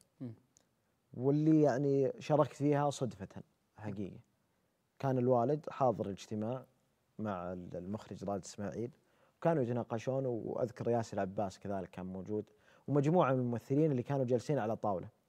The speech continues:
Speaker 2: وأنا صغير في المتوسط باقي يعني. فكنا جالسين على طاولة اجتماع كذا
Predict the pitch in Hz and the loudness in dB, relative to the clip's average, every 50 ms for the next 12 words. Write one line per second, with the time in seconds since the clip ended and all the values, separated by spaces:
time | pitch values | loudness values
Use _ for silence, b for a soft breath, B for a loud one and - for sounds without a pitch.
0 | b b b b b - 269 294 262 - - - 143 165 175 160 117 117 107 101 | b b b b b -8 -6 -4 -4 -4 -4 -4 -2 0 0 -2 -2 -4 -8 -8
1 | 101 - 123 123 - - - - 98 - - 110 104 98 92 - 101 98 92 - | -8 -8 -10 -10 -10 -14 -16 -16 -16 -10 -8 -8 -6 -6 -8 -10 -12 -14 -16 -16
2 | - _ _ _ _ _ _ _ _ _ _ _ _ _ _ _ _ 147 139 - | -20 _ _ _ _ _ _ _ _ _ _ _ _ _ _ _ _ -4 0 2
3 | 202 220 202 180 214 196 - 226 214 180 131 143 139 - 165 160 147 135 123 131 | 4 4 6 6 6 6 4 4 2 4 4 2 4 4 6 6 6 4 2 -2
4 | - - - 135 135 135 123 120 - - _ _ _ 127 117 117 135 151 | -6 -8 -4 -2 -2 -2 -2 -4 -6 -10 _ _ _ -6 -4 -4 -4 -6